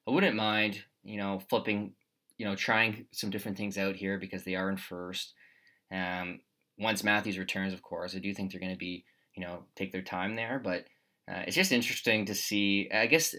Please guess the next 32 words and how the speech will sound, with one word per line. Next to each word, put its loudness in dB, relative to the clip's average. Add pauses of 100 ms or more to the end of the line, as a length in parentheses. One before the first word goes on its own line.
(160)
you, -4
they 4
can't 4
really 2
go 4
wrong, 2
but 6
I 8
would 6
like 4
to -4
try 0
to 0
maximize -2
it, -2
play 2
around. 0 (440)
Um, -4
we'll -2
see 4
if 4
the -10
Thornton 2
Matthews 0
Marner -2
line -2
continues -8
to -8
have -4
the -6
same -10
success -2